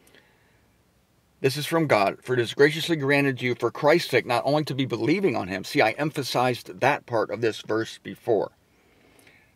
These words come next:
Graciously granting, granted you to be believing on him. Belief is a gracious gift of God imposed on you,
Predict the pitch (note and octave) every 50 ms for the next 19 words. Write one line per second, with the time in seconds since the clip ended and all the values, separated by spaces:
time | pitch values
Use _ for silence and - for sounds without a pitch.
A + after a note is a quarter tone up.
0 | - - - C3+ D3+ C#3 C#3+ C3 - D3 C3+ A#2+ A#2+ B2 B2+ B2+ B2+ B2 A#2 A2
1 | G#2 - - A#2+ B2+ B2 C3+ C#3+ C#3+ C3 C3+ C3 - A2+ A#2 A2+ - B2 A2 G2+
2 | A#2+ A2+ G2+ - A#2+ B2 C#3 D3 D3 C3+ C3+ G#2+ G2 G#2+ G2+ G2+ E2 - - -
3 | A2+ A2 B2 C3 B2 A#2 - - - A#2 A2+ G#2 A2+ G2 F#2+ F#2 - - _ _
4 | _ _ _ _ _ _ _ - A#2+ A#2+ B2+ B2 A#2+ B2+ A#2 - - A2+ G2+ -
5 | - - - A2+ C3 B2 - - - - G#2 G2 - A2 G2+ G2 F2 C#2 A1 -
6 | _ _ _ _ _ _ _ _ - G2+ G#2+ - - B2+ B2+ B2+ B2+ - - F#2+
7 | E2 E2+ C#2 F2+ -